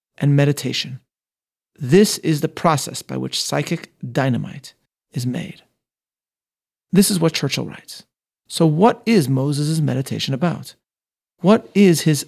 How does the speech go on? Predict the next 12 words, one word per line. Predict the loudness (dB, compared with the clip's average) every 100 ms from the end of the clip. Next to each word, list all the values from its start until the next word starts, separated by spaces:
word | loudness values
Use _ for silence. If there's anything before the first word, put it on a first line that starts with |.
| -8
psychic | -6 0 0 0 -6 _ -6
dynamite? | 2 2 2 -2 -14 -20 _ _ _ _ _ _
It | 0 4
is, | 6 4
as | 2
we | -2
shall | -2 -4
see, | -8 -10 -12 -16 _ _ _ _
a | -4
journey | 2 4 6 6
of | 2
self-discovery, | -2 0 -2 -2 -4 -2 -4 -8 -16